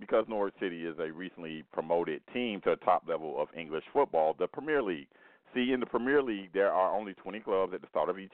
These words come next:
season, and after all the matches have been played for the season, the top seventeen clubs stay in the Premier League and get to play in this, play in the Premier League the next year. And the bottom three get demoted to the Championship League. The Championship is the, is the league directly below the Premier League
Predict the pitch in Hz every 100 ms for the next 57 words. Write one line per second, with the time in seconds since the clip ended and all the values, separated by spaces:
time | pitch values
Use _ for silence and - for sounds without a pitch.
0 | - 92 73 73 73 - _ 82 90 90
1 | 85 85 95 131 139 139 113 104 87 85
2 | - 85 78 80 - 85 87 92 190 196
3 | 95 85 78 - 87 - 98 98 87 87
4 | 80 - 80 73 - 139 175 110 90 -
5 | 78 78 78 80 80 80 - - 110 101
6 | 90 95 85 82 _ _ - 85 78 85
7 | 82 - 82 69 69 69 78 71 71 -
8 | 156 110 67 _ _ _ _ - 139 117
9 | 107 104 104 101 98 92 90 95 80 82
10 | - 85 - 135 127 92 78 73 - 78
11 | - 76 65 65 _ _ - 82 - 90
12 | 90 80 - 101 - - 87 90 87 82
13 | 80 80 87 76 - 82 92 117 90 80
14 | 78 87 87 82 76 71 - - 117 135
15 | 92 71 69